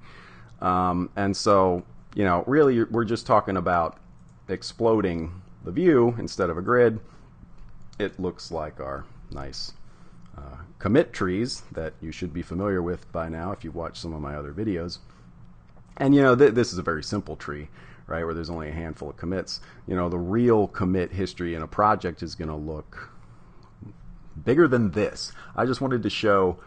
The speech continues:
um, that it, it, you know, large projects contains thousands of commits, potentially hundreds of branches. And so the bisection of the tree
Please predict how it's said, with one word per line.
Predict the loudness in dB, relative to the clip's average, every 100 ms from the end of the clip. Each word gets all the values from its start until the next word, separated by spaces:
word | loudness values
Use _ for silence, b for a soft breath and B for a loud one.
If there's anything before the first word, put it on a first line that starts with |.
| B B -4
um, | 2 4 4 0 -6 -10 -4
that | -2 0
it, | -2 -6 -6
it, | -4 -4 -12 -20 -20 b b -20 -20 -20 -20 -20 -12
you | -6
know, | -6 -6 -10 -4
large | 6 6 6
projects | 8 8 6 -4 -4
contains | -4 -4 -4 -6 -8
thousands | -2 2 2 2 -2
of | -2 -2
commits, | -4 -2 -4 -6 -8 -10 -14
potentially | -12 -8 -8 -8 -10
hundreds | -4 -4 -2 -4
of | -6 -6
branches. | -6 -6 -8 -10 -12 -16 -20 -20 -20 -20 -20 -20 -20 -20 -20 -8
And | -4 -2
so | 4 4 4
the | 0
bisection | 2 2 2 -2 -2 -2 0 0
of | 0 -2
the | -8
tree | -2 2 2 2 0